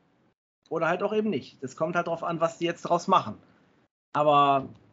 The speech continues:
ich würd schon feiern, so eine, so eine offizielle Fehde von denen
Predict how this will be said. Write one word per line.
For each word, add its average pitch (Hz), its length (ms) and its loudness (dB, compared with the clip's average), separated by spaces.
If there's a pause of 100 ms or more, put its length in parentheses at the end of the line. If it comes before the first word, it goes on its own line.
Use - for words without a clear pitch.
(340)
ich 131 160 -12
würd 151 140 -6
schon 214 180 -4
feiern, 180 360 -2
so 143 80 -2
eine, 139 220 2
so 131 120 -2
eine 131 120 2
offizielle 147 480 -2
Fehde 170 640 0
von 208 320 2
denen 220 500 0